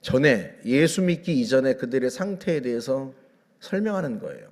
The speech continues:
예수 믿기 이전에 그들이 어땠다? "공중 권세 잡은 자를 따랐다.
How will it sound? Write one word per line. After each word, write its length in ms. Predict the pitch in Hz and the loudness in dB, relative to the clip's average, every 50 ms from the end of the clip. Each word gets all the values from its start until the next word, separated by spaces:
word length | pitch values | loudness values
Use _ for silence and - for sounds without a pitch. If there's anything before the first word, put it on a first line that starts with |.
| - _ - | -18 _ -4
예수 260 | 104 120 127 - 165 | -2 -2 -2 0 -2
믿기 200 | 165 156 143 147 | -2 -2 0 0
이전에 240 | 139 139 151 151 143 | 2 4 4 4 2
그들이 240 | 143 139 135 143 139 | 0 -4 -2 0 2
어땠다? 580 | 123 113 - 143 123 - 151 160 202 240 - - - - - _ _ _ _ _ _ _ _ _ _ _ _ _ _ _ _ _ _ _ _ | 2 0 0 -6 -4 0 2 2 2 0 -4 -12 -20 -20 -20 _ _ _ _ _ _ _ _ _ _ _ _ _ _ _ _ _ _ _ _
"공중 600 | - - 147 165 180 196 190 180 202 208 202 196 | -2 0 2 2 2 2 2 2 2 2 4 4
권세 440 | 185 175 170 165 165 151 165 160 156 | 4 4 4 2 0 2 2 2 4
잡은 340 | 147 143 123 113 127 131 123 | 2 0 -2 -2 -2 -2 2
자를 360 | 120 120 120 143 175 185 180 | 2 2 2 2 0 -2 -2
따랐다. 580 | - 135 127 127 120 - - - - - - | -4 -4 -4 -4 -8 -12 -14 -18 -18 -18 -20